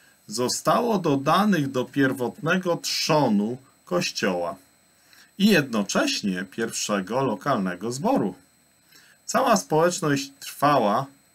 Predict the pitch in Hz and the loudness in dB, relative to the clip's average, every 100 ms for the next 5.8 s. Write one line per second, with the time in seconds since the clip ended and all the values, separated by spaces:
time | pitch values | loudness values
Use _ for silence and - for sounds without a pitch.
0 | _ _ _ 113 107 - 104 131 135 139 | _ _ _ -10 -6 -6 -2 0 2 0
1 | 101 123 131 120 - 117 - 127 120 - | -2 -2 -2 -2 -6 -8 -4 -4 -4 -8
2 | 107 113 110 113 113 110 117 107 - - | -8 -6 -6 -4 -4 -2 -4 -4 -6 -8
3 | 104 113 - 117 110 110 110 101 104 98 | -6 -8 -6 -6 -4 -6 -6 -6 -6 -8
4 | - 113 113 107 - 104 107 - 110 120 | -8 -8 -8 -8 -6 -6 -6 -6 -6 -6
5 | 110 110 117 - 190 202 107 | -6 -6 -6 -2 -2 -2 -4